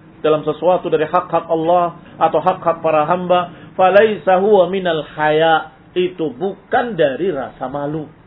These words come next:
Itu bukan dari rasa malu. Suruh minta maaf, malu ah. Itu juga bukan rasa malu. Innama huwa dha'fun wa khawar.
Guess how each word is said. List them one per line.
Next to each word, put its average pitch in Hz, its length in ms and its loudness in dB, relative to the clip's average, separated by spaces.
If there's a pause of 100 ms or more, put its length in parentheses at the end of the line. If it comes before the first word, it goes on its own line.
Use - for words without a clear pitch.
(840)
Itu 135 160 -8
bukan 160 240 -4
dari 143 160 -4
rasa 120 140 -14
malu. - 180 -20 (1040)
Suruh 220 160 -4
minta 185 160 -6
maaf, 156 300 -8 (560)
malu 147 180 -12
ah. - 140 -18 (1200)
Itu 135 220 -14
juga 143 320 -8 (320)
bukan 160 240 -6
rasa 123 240 -12
malu. 143 240 -10 (1200)
Innama 214 420 2
huwa 220 320 4
dha'fun 196 460 2
wa 170 180 2
khawar. 185 380 4